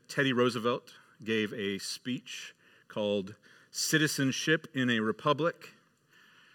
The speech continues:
the most famous passage of which went like this. He said, "It is not the critic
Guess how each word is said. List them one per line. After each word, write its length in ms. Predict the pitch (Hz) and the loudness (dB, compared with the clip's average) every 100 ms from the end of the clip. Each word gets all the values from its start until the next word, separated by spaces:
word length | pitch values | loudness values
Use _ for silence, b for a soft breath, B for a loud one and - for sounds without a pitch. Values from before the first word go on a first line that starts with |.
| b b | b b
the 80 | - | -2
most 520 | 110 123 123 - - - | 2 4 2 -2 -8 -14
famous 720 | - - 151 156 143 139 - - | -12 2 4 4 0 0 -4 -8
passage 720 | - 135 131 - 135 117 - | -2 0 2 0 -2 -2 -6
of 400 | - 117 107 101 | -6 -2 -2 -4
which 640 | 107 117 - - - - - _ b b b b b - | -4 -4 -4 -10 -14 -14 -20 _ b b b b b -6
went 280 | 110 110 - - - | -6 -6 -12 -20 -10
like 260 | 104 95 | -8 -8
this. 640 | 98 92 85 - - - - _ _ _ _ _ _ _ _ b b b b b _ | -8 -10 -10 -12 -12 -14 -18 _ _ _ _ _ _ _ _ b b b b b _
He 100 | - | -12
said, 400 | - 117 101 101 - - | -4 0 0 -2 -12 -4
"It 100 | 120 | -2
is 160 | 120 | 0
not 540 | 117 127 139 147 - - b b | 0 2 2 0 -8 -18 b b
the 100 | 110 | -6
critic 640 | - - 180 139 - - | -6 6 8 8 4 -4